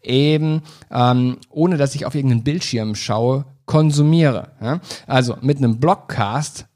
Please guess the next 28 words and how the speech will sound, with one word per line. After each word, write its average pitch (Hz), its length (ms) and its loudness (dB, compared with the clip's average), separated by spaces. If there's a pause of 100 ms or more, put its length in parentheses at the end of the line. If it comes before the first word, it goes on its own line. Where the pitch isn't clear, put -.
(320)
können 160 500 0
wir 160 260 -2
also 160 300 -2
schon 151 260 -4
mal - 280 -4
die - 200 -8
Zukunft - 440 -2
einläuten 98 520 -6
in 87 180 -12
dem 76 320 -12
Sinne, 113 440 -6
ja. 170 180 -4 (260)
Außerdem, 160 340 2 (260)
während 170 400 -2
duplicated 170 920 0
Content 165 520 2
bei 113 160 0
Texten - 580 -4
von 117 300 -4
Suchmaschinen 131 800 -4
abgewertet 117 720 -6
und - 120 -12
abgestraft - 840 -6
wird, - 220 -14 (360)
können 165 220 2
wir 156 140 2
bei 117 120 2
Blogcast 143 880 -6